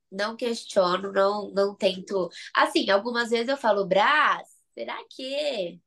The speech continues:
Ô, Brás?" Mas, tipo assim, no ciclo de,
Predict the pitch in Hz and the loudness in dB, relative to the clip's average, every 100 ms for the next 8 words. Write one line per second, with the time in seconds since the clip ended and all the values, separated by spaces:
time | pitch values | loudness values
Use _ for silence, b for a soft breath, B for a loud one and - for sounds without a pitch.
0 | _ _ 214 202 220 240 240 202 - _ | _ _ -10 -4 0 0 0 -4 -8 _
1 | _ B B B B 214 226 240 254 269 | _ B B B B -6 -2 -2 -4 -6
2 | 254 254 262 240 214 233 240 - 294 320 | -6 -6 -8 -8 -6 -4 -4 0 2 4
3 | 330 220 220 | 4 4 0